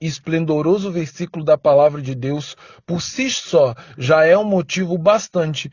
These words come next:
para o nosso coração transbordar de alegria por todos os dias de nossa vida nesse mundo, pois garante piamente a nossa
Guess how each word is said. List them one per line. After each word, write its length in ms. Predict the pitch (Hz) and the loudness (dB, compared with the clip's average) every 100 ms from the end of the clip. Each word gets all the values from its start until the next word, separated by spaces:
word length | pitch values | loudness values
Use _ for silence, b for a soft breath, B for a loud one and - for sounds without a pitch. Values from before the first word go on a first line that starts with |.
| B B - | B B 2
para 400 | 156 160 160 151 | 6 6 6 4
o 140 | 175 | 0
nosso 420 | 165 160 202 202 | 0 2 0 0
coração 640 | 190 185 170 147 - 170 180 | -2 2 2 0 -2 -2 0
transbordar 800 | 180 190 202 185 175 147 147 151 | -2 -2 0 0 0 2 2 2
de 120 | 147 | 0
alegria 560 | 143 135 127 151 170 180 B B | -2 -2 -4 -2 -2 -2 B B
por 120 | - 190 | -4 -2
todos 340 | 302 311 233 | -2 -2 -2
os 140 | 202 | -4
dias 600 | 143 139 170 156 147 - - | -2 -4 -2 -2 -2 -8 -14
de 140 | 139 170 | -4 0
nossa 400 | 156 151 - 147 | 2 2 0 0
vida 300 | 143 147 143 | -2 -4 -2
nesse 340 | 143 139 160 | -4 -6 -8
mundo, 400 | 135 127 120 117 - b b _ | -6 -6 -8 -12 -20 b b _
pois 600 | 143 143 143 139 - - B B | 0 2 0 -2 -8 -14 B B
garante 720 | 127 139 139 151 180 180 143 | 2 4 6 4 0 -2 -8
piamente 840 | - 175 208 202 151 135 131 - b b b | -8 0 2 2 -2 -4 -6 -10 b b b
a 160 | 135 | -2
nossa 560 | 147 151 156 143 160 131 | 2 2 2 2 -2 -2